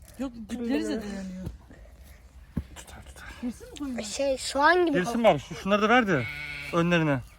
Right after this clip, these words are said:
Speaker 3: Dur bekle bir dakika. Şu, şuna yeşillerimi çıkartayım.
Speaker 2: Yeşil koyun, yeşil soğan gibi koktu. Yeşil soğan.
Speaker 3: Değil mi? Yeşil soğan gibi koktu. Taze soğan gibi. Aynı familyadan. Soğan da böyle dikiliyor Ali Ensar.
Speaker 2: Aa.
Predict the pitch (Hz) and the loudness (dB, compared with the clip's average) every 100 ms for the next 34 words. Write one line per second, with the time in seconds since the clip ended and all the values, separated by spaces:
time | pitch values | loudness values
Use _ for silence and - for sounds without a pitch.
0 | - - - - - - - 170 185 247 | -20 -20 -20 -20 -18 -16 -8 -4 -2 2
1 | 214 151 147 - - - 180 190 180 - | 4 2 -4 -8 -12 -10 -4 -2 -2 -2
2 | 196 - 190 180 226 - - - - - | -4 0 0 0 -4 -10 -12 -14 -16 -10
3 | 240 - 359 - 311 320 302 - - - | -6 -2 -2 2 2 2 -4 -12 -20 -8
4 | 247 254 - 392 - 311 330 339 320 302 | -2 -2 2 2 6 6 8 4 2 0
5 | 247 - - 214 - - - - - - | -4 -4 -12 -16 -18 -20 -20 -20 -20 -20
6 | - - 240 - - - - 294 311 392 | -20 -14 -10 -8 -10 -10 -8 -6 -6 -10
7 | - - 190 185 135 - 170 170 143 135 | -14 -8 -2 -2 -2 0 0 0 -4 -10
8 | - 127 - - - - - - - 143 | -8 -10 -10 -14 -12 -12 -12 -10 0 0
9 | 143 151 151 139 117 104 - - - - | 2 0 0 0 -6 -8 -16 -20 -20 -20
10 | - - - 180 208 - 147 123 110 101 | -20 -8 0 2 2 0 0 0 -4 -8
11 | - - - - - - 175 208 170 135 | -16 -20 -20 -20 -8 4 6 6 4 2
12 | 120 131 131 147 - 117 - - - - | -2 -2 0 -2 -2 -8 -8 -18 -20 -20
13 | - 339 247 | -8 -4 -4